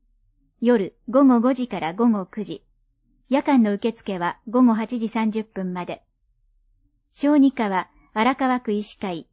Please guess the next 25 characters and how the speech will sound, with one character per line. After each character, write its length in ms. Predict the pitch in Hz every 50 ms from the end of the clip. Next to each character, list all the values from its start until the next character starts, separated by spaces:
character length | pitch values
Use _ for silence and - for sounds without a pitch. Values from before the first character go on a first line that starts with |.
| _ -
子 100 | - -
ど 120 | 277 -
も 120 | 285 285 269
ク 120 | - 277
リ 100 | 262 247
ニ 140 | 240 240 226
ッ 60 | -
ク 120 | - 233
で 100 | 226 233
も 220 | 202 170 160 - -
診 240 | - 247 226 214 202
療 160 | 202 202 196
し 100 | - -
て 100 | - 196
い 80 | 180
ま 120 | 165 170 202
す。 140 | - _ _ _ _ _ _ _ _ _ _ _ _ _ _ _ _ _ _ _ _ _ _ _ _ _ _ _ _ _ _ -
で 120 | 208 202
は、 200 | 180 180 - - _ _ _ _ _ _ _ _ _
期 160 | - - 254
日、 400 | 226 233 208 - _ - 180 - _ _ _ _ _ _ _ _
昼 240 | - 240 240 277 277
夜 180 | 285 262 240
の 160 | 202 190 180
別、 400 | 180 185 180 - _ - 160 -